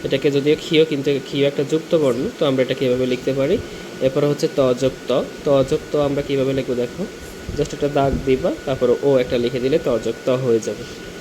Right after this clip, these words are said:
এরপর হচ্ছে, আহ, বর্গীয় জ যোগ হচ্ছে ইয়, বর্গীয় জ যোগ ইয়, এটা তোমরা কিভাবে লিখবে দেখো, just প্রথমে এভাবে লিখে এইখান থেকে এইভাবে দিই,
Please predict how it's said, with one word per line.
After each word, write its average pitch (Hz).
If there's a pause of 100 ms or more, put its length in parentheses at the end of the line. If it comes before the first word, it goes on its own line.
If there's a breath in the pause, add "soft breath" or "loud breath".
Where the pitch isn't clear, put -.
(220)
এরপর 135
হচ্ছে, 151
আহ, 117
বর্গীয় 143
জ 170
যোগ 135
হচ্ছে 143
ইয়, 139 (560)
বর্গীয় 139
জ 147 (580)
যোগ 151
ইয়, 131 (180)
এটা 143
তোমরা 143
কিভাবে 135
লিখবে 120
দেখো, 120 (540)
just -
প্রথমে 160 (520)
এভাবে 135
লিখে 143 (120)
এইখান 143 (120)
থেকে 190
এইভাবে 143 (160)
দিই, 156